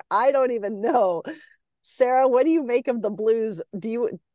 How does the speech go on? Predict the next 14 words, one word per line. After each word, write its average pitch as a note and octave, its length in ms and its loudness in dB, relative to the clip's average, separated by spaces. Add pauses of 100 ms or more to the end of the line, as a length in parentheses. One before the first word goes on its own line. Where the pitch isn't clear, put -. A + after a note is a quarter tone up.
did G#3+ 160 0
they G#3+ 140 2
have A#3 300 -2
to G4 100 -4
make F#4 180 -2
a F4 60 -2
decision? D#4+ 480 -6
And G#3+ 160 -4
if G3 160 -8
they F#3 160 0
did, A#3+ 440 -2
did F#3+ 180 -4
they E3+ 120 2
make E3+ 240 -10